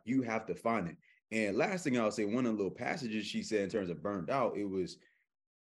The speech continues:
"We do not have time to tend to our emotional and psycho-, psychological wounds while dodging the master's whip."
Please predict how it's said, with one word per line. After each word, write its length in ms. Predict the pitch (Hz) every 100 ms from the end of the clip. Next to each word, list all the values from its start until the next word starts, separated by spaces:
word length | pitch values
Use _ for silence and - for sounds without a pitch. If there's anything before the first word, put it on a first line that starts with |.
| _
"We 100 | 117
do 140 | 147
not 180 | 135 113
have 240 | 117 104 -
time 380 | 110 113 110 101
to 80 |
tend 440 | 87 - 110 107 101
to 120 | 101
our 240 | 101 95
emotional 800 | 85 90 104 110 - 101 98 95 92
and 160 | 92
psycho-, 420 | 90 98 85 98 -
psychological 760 | - 113 110 98 101 92 92 92
wounds 400 | 104 101 90 90
while 220 | 92 87
dodging 420 | 85 98 95 92
the 60 | 90
master's 440 | 92 90 - 80
whip." 240 | 85 82